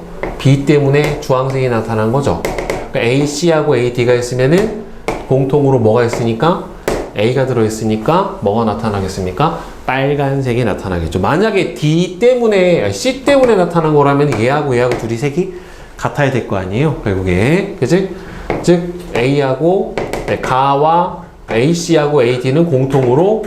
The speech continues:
A를 포함하고 있기 때문에, 예, 빨간색이 나타난다라고 쓰시면 되겠고,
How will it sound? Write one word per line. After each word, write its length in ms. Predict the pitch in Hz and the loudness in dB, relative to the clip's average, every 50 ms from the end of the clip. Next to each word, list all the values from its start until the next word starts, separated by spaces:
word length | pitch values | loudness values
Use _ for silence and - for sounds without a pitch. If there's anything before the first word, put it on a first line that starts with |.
| - - - 107 | -10 -10 -4 -2
A를 420 | 107 107 110 110 113 151 175 170 | -2 0 0 0 0 0 -2 -2
포함하고 420 | - 160 147 127 139 131 123 104 | -2 -2 0 0 0 0 0 -2
있기 160 | 95 - - 101 | -4 -4 -6 -4
때문에, 760 | - 139 151 151 165 147 127 104 101 110 131 160 180 - - 120 | -2 0 0 2 2 2 2 2 4 2 2 2 0 0 -2 -2
예, 140 | 101 - | -4 -2
빨간색이 680 | - 123 127 135 143 139 139 135 131 113 95 107 135 156 | -2 -2 -2 0 0 0 -2 -2 -2 -2 -2 0 0 0
나타난다라고 1120 | 127 92 - - - 107 113 131 135 104 95 104 117 127 135 135 131 117 101 95 101 101 | -2 -2 -4 -4 -4 -2 0 0 0 0 2 2 2 2 2 2 2 0 0 -2 -4 -6
쓰시면 320 | - - 131 131 127 127 | -8 -2 0 0 0 2
되겠고, 840 | 110 92 101 110 110 - 104 98 107 123 127 110 92 - - - | 0 0 0 0 0 0 0 2 4 4 2 2 0 -2 -6 -10